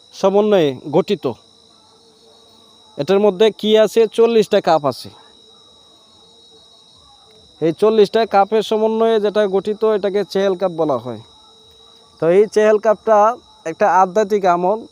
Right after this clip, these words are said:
যে আমলের মাধ্যমে জিন পরি নিমিষে শেষ। জিন পরি, খারাপ জিন পরি নিমিষে আপনি ধ্বংস করে দিতে পারবেন। যে চেহেল কাপের মাধ্যমে আপনি বাড়ি বন্ধ করতে পারবেন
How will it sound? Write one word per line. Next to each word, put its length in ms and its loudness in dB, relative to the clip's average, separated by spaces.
যে 220 0
আমলের 400 2
মাধ্যমে 500 -2
জিন 400 -2
পরি 300 -6
নিমিষে 460 4
শেষ। 300 -2
জিন 240 0
পরি, 380 -4
খারাপ 320 2
জিন 220 -2
পরি 320 -8
নিমিষে 440 0
আপনি 200 -4
ধ্বংস 300 -4
করে 240 -2
দিতে 220 -8
পারবেন। 320 -8
যে 260 2
চেহেল 320 0
কাপের 280 -2
মাধ্যমে 400 0
আপনি 180 0
বাড়ি 300 2
বন্ধ 220 -2
করতে 360 -6
পারবেন 320 -4